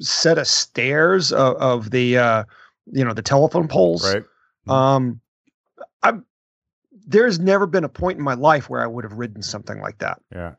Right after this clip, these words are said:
Speaker 1: I am just not that variety of athlete.
Speaker 2: Yeah, especially after the rain, things did get slick, and we saw a couple of riders going down pretty heavy too, um,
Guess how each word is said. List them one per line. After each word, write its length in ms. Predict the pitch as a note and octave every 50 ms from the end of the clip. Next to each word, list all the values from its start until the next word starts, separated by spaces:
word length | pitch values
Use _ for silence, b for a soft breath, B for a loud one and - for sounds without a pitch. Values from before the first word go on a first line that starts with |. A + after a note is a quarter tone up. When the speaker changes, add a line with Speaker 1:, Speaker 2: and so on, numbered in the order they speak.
| _
Speaker 1:
I 160 | C#3+ D3+ E3 D#3+
am 320 | D3+ C#3 B2+ B2 A#2+ A2+ A2+ -
just 240 | - C#3+ B2 -
not 320 | C#3+ C3+ C3+ C#3 C3 - -
that 180 | C#3 C3+ -
variety 320 | - B2+ B2 A#2+ B2 A#2+ A#2+
of 80 | G#2+
athlete. 480 | A#2+ A#2 A2+ A2 A2 - G#2+ G2+ G2 G2 _ -
Speaker 2:
Yeah, 160 | B2+ C3 C3
especially 420 | B2+ - - G3 G3+ - F3+ D#3
after 180 | C#3+ - - A2
the 100 | F#2 F#2
rain, 300 | G2+ B2 A#2+ G2+ F#2+ F2
things 220 | - B2 A#2 A2
did 160 | F2 A2 G#2+
get 140 | G2 G2+ F2+ -
slick, 400 | - - G2+ G#2+ A2 A2 - -
and 80 | F#2+
we 60 | F#2
saw 260 | F2+ - G#2 F#2+ F#2 F2+
a 60 | F2
couple 260 | - B2+ A#2+ - G2
of 100 | E2 D2
riders 280 | E2+ F2+ F2+ E2+ E2+ D#2
going 220 | E2+ F#2 F2 E2
down 160 | E2+ F2 E2
pretty 180 | - - F#2+ D#2
heavy 380 | C#2+ F#2 F#2+ F2 E2+ D#2+ D2+ b b b b b b b b b _
too, 300 | - A2+ G2+ F2+ E2+ D#2
um, 560 | D#2+ E2+ E2+ E2+ E2+ E2 E2 E2 E2 D#2+ D#2+